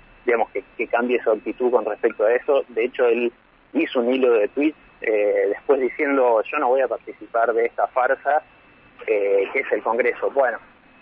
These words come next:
<laughs> es la construcción que él hace por ese lado y tiene que también sostener, eh, eso, porque yo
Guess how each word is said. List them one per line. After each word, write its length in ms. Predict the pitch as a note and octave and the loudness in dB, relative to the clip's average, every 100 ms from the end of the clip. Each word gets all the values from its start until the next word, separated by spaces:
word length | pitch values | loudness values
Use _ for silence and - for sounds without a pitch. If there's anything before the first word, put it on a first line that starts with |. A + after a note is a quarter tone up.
| - - - - | -20 -20 -20 -10
<laughs> 1120 | - - - A3 - F3+ - - - - _ D#3 | -8 -8 -6 -6 -2 -2 -2 -10 -20 -20 _ 0
es 100 | F3 | 2
la 140 | D3 | 0
construcción 680 | C3 - A#2+ G#2+ D3+ C#3+ B2+ | -4 -10 -14 -6 -2 -2 0
que 160 | A#2+ | 0
él 80 | A#2+ | 2
hace 240 | B2+ - A#2+ | 0 0 -6
por 180 | G#2+ G#2 | -4 -6
ese 200 | G#2+ A2+ | -6 -4
lado 360 | B2 C#3 D#3 | 0 2 2
y 60 | C#3+ | 0
tiene 220 | A#2 A2 | -2 -6
que 100 | G#2 | -6
también 300 | G#2 A2 B2 | -8 -4 -6
sostener, 640 | - C3 A#2+ A2+ C3+ C#3+ E3+ - - - - | -6 -8 -4 -4 -2 -2 -4 -8 -20 -20 -6
eh, 680 | G#2+ G2 F#2+ F#2 F#2 F#2+ A2+ | 0 2 2 0 -4 -4 -6
eso, 160 | - C#3 | 0 2
porque 240 | B2 G2 | 2 -2
yo 100 | - | -2